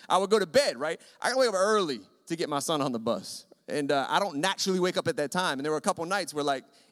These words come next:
it wasn't at the right angle, so the, the charge wasn't there, and, and I slept through the alarm, had to rush to get up. Not ideal, right? Not ideal. Practically speaking, we're about to go to the D R with a team of, of,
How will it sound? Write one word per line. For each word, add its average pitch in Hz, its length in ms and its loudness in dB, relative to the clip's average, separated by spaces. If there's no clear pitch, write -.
it 156 100 -6
wasn't 185 320 0
at 170 100 -4
the 165 100 -4
right 147 280 -2
angle, 165 380 0
so 151 120 -6
the, 127 140 -4
the 143 80 -2
charge 190 400 2
wasn't 151 220 -4
there, 156 220 -4
and, 151 120 -8
and 160 140 -6
I 160 80 -2
slept 185 320 -2
through 208 80 -4
the 180 100 2
alarm, 180 300 0
had 151 80 -6
to 131 80 -6
rush 196 280 -2
to 208 80 -10
get 170 120 -6
up. - 160 -4
Not 185 200 4
ideal, 156 380 2
right? 104 260 -2
Not 240 200 6
ideal. 208 280 0
Practically 226 480 -2
speaking, 247 280 -2
we're 226 60 4
about 202 180 2
to 196 40 -6
go 208 140 0
to 185 80 0
the 165 100 -2
D 190 180 -2
R 196 200 4
with 185 140 -2
a 165 40 -4
team 190 320 -2
of, 143 220 -2
of, 143 340 -2